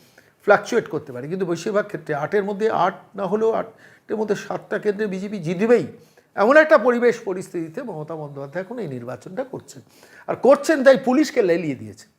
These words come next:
আচ্ছা বলুন তো, আমি বলছি, এই অ্যাসিস্ট্যান্ট কমিশনার অফ পুলিশ কার নির্দেশে গিয়ে শিখা চ্যাটার্জিকে গ্রেফতার করতে চাইছেন?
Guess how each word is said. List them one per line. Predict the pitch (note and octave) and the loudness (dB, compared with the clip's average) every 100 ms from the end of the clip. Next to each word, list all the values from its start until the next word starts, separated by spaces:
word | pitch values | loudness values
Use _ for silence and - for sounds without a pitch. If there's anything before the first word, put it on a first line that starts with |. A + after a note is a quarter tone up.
| _ _ _ _ _ | _ _ _ _ _
আচ্ছা | - C4+ | 0 4
বলুন | A3 C4 C#4+ | 6 4 4
তো, | C#4+ | 2
আমি | B3+ | 2
বলছি, | A3+ G#3 G#3+ A#3 | 2 0 0 -4
এই | G3+ | 0
অ্যাসিস্ট্যান্ট | F#3+ E3+ F#3 G3+ | 0 -2 -6 -8
কমিশনার | F3+ E3 F#3+ F#3+ | -8 -8 -10 -10
অফ | D#3+ | -10
পুলিশ | - B2+ D3+ - _ _ | -8 -10 -12 -20 _ _
কার | G3+ G#3 A3+ | 6 8 8
নির্দেশে | A3 A3+ G3 A3 A3 | 4 -4 -4 -4 -6
গিয়ে | F3+ G3 F#3+ | -2 0 0
শিখা | F#3+ - F#3 F3+ | -4 -14 -8 -4
চ্যাটার্জিকে | F3+ E3 E3+ D#3+ | -4 -6 -6 -6
গ্রেফতার | D3+ - D#3 | -6 -8 -10
করতে | D#3 D3+ | -10 -12
চাইছেন? | C#3 C#3+ C3+ | -12 -12 -12